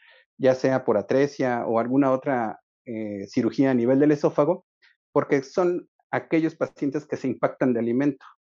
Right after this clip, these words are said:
Algunos otros han, eh, sido, por ejemplo, en acalasia o en esofagitis eosinofílica, que pueden presentar impactación alimentaria,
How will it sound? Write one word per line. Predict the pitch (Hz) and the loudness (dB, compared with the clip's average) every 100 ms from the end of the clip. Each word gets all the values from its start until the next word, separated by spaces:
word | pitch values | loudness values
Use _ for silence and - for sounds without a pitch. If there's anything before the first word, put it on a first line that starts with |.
| _ - - | _ -20 -12
Algunos | 127 127 196 180 - | -8 -4 -4 -2 -2
otros | - 127 | -2 -4
han, | 131 131 - - - | -2 -4 -6 -14 -10
eh, | 131 117 110 101 - - | -4 -4 -4 -6 -10 -18
sido, | - - 143 131 | -4 2 4 2
por | - 113 | 0 -2
ejemplo, | 131 123 127 | -2 -4 -2
en | 110 | -2
acalasia | 107 113 123 - 113 | -2 -2 -2 -2 -6
o | 110 | -6
en | |
esofagitis | 104 113 107 110 120 131 | -8 -6 -6 -4 -6 -4
eosinofílica, | 131 147 135 143 135 147 | -2 0 2 0 -2 -4
que | - | -6
pueden | 131 127 131 | -2 -2 -2
presentar | - 120 120 104 120 | -4 -6 -6 -4 -2
impactación | 120 120 - 117 135 | -2 -4 -4 -4 0
alimentaria, | 135 139 139 143 131 139 | 2 2 2 2 0 0